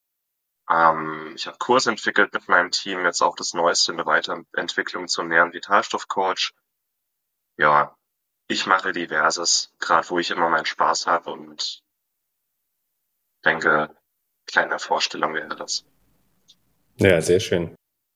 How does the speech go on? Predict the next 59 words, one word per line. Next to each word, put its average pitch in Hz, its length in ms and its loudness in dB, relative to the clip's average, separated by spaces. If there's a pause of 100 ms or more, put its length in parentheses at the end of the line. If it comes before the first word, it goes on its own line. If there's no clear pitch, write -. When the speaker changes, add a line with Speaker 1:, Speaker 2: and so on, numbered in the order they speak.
(140)
Speaker 2:
Doch, 90 100 4
ich 85 100 -6
glaub, 90 220 2
äh, 95 360 2
jeder, 98 320 0
der 101 140 0
so 95 80 -2
ein 92 80 -2
bisschen, 104 260 0
glaub 98 140 8
ich, 98 100 6
auch 98 80 8
in 98 80 6
der 98 80 4
Gesundheitsbubble, 98 960 4
äh, 104 280 -2
rumschwebt, 107 680 4
der 92 80 4
sieht 104 220 -2
dich 95 120 0
auf 92 140 -4
jeden 101 160 2
Fall 101 160 0
auf 95 100 0
einigen 101 300 -2
Kanälen. 104 480 0
Und 143 120 0
ich 127 100 -6
glaube 120 240 10
auch, 117 120 4 (580)
äh, 110 240 6
wir 113 80 10
hatten 110 120 8
ja 104 60 4
vorhin 107 260 8
schon 110 100 6
gesagt, 104 260 6
dass 101 120 -4
ihr 107 140 0
Spiegel-Bestseller 110 1000 6
oder 101 140 2
dass 110 140 -2
du - 120 -8
Spiegel-Bestseller-Autor 123 1120 0
auch - 100 -10
geworden 117 420 0
bist, - 280 -12
ne? 143 140 -2
Also 107 160 -2
das 104 180 -6
ist - 140 -8
ja, 110 180 2
ich - 140 -12
weiß 113 100 -8
gar - 80 -8
nicht, 107 100 -6
ist, - 40 -12
glaub 104 140 2
ich, - 180 -8